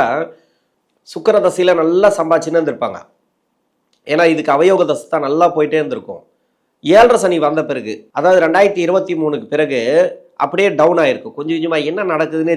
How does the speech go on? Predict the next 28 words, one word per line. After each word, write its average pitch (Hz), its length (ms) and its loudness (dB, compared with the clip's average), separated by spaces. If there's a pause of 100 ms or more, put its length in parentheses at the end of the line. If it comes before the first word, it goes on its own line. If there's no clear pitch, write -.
தெரியல, 135 260 -4
நல்லா 143 240 -2
தானே 165 260 0
போயிட்டு 151 200 -2
இருந்தது, 127 300 -8
அது 139 180 -8
மாதிரி 156 280 -2 (280)
இருக்கக்கூடிய 123 440 -10
நபர்களும் 110 420 -10
இருக்கு. 104 260 -12 (560)
அது 113 160 -10
வந்து 143 560 -4 (400)
அவயோக 165 480 2
தசை. 123 320 -4 (560)
அந்த 165 360 -2
அளவுக்கு 165 360 2
நல்ல 151 260 -2
பலன்களை 147 440 -4
கொடுக்குமா 143 540 -6 (100)
அப்படின்னாக்கா, 117 560 -6 (540)
அந்த 131 240 -6
அளவுக்கு 135 240 -4
நல்ல 131 200 -4
பலன்களை 127 500 -4
ஏழரை 190 320 0
சனி 160 220 -6
காலகட்டத்துல 127 640 -8
கொடுக்காது. 104 520 -10